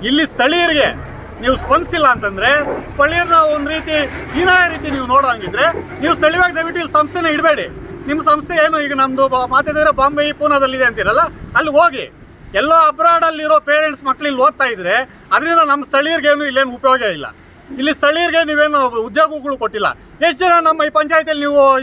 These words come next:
ಕೊಟ್ಟಿದ್ದೀರಾ ಕೇಳ್ರಿ ಸ್ವಾಮಿ, ಎಷ್ಟು ಜನಕ್ಕೆ ಉದ್ಯೋಗ ಕೊಟ್ಟಿದ್ದೀರಾ ಕೇಳ್ರಿ. ಹೋಗ್ಲಿ, ಈ ರಸ್ತೆ ಇಷ್ಟೊಂದು ಹಾಳಾಗಿದೆಯಲ್ಲ, ಇವಾಗ ಇಷ್ಟು ಫೀಸ್ ನೀವು ಕಲೆಕ್ಟ್ ಮಾಡ್ತಾ ಇದ್ದೀರಲ್ಲ, ಟ್ಯಾಕ್ಸ್ ಕಟ್ತಾ ಇದ್ದೀನಿ ಅಂತ ಹೇಳ್ತೀರಲ್ವಾ, ನೀವು ಗೌರ್ಮೆಂಟ್ನ ಕೇಳೋಕ್ಕಾಗ್ತಾ ಇಲ್ಲ ಈ ರಸ್ತೆನ ರೆಡಿ ಮಾಡಿ ಅಂತೇಳಿ.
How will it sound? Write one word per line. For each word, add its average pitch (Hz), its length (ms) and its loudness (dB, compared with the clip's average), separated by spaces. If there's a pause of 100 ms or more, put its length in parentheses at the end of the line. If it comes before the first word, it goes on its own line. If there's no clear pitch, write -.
(100)
ಕೊಟ್ಟಿದ್ದೀರಾ 277 380 0
ಕೇಳ್ರಿ 277 260 -2
ಸ್ವಾಮಿ, 254 200 0 (680)
ಎಷ್ಟು 262 140 0
ಜನಕ್ಕೆ 349 240 0
ಉದ್ಯೋಗ 330 260 2
ಕೊಟ್ಟಿದ್ದೀರಾ 311 340 0
ಕೇಳ್ರಿ. 277 260 0 (380)
ಹೋಗ್ಲಿ, 339 320 2
ಈ - 100 0
ರಸ್ತೆ 277 300 -4
ಇಷ್ಟೊಂದು 311 300 0
ಹಾಳಾಗಿದೆಯಲ್ಲ, 311 520 2 (380)
ಇವಾಗ 277 220 -2
ಇಷ್ಟು 349 200 -4
ಫೀಸ್ 370 220 2
ನೀವು 320 200 -2
ಕಲೆಕ್ಟ್ 311 280 2
ಮಾಡ್ತಾ 302 220 2
ಇದ್ದೀರಲ್ಲ, 247 280 0 (460)
ಟ್ಯಾಕ್ಸ್ 294 320 0
ಕಟ್ತಾ 320 260 2
ಇದ್ದೀನಿ 302 200 -6
ಅಂತ 269 140 -8
ಹೇಳ್ತೀರಲ್ವಾ, 262 440 2 (340)
ನೀವು 320 180 0
ಗೌರ್ಮೆಂಟ್ನ 320 460 0 (140)
ಕೇಳೋಕ್ಕಾಗ್ತಾ 294 540 0
ಇಲ್ಲ 165 100 -4 (340)
ಈ 277 140 2
ರಸ್ತೆನ 294 320 0
ರೆಡಿ 311 200 0
ಮಾಡಿ 254 200 0
ಅಂತೇಳಿ. 151 280 -8